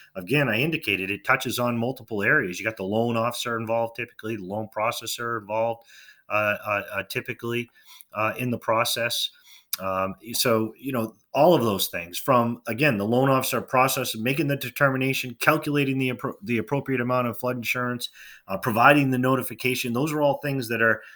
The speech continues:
that are done, uh, in the processing of that particular loan. But then,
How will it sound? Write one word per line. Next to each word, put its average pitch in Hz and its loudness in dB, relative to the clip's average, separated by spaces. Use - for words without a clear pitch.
that 120 0
are 113 2
done, 120 4
uh, 107 -6
in 127 -4
the 123 -2
processing 123 0
of 147 0
that 101 0
particular 95 -10
loan. 92 -6
But 117 -12
then, 185 2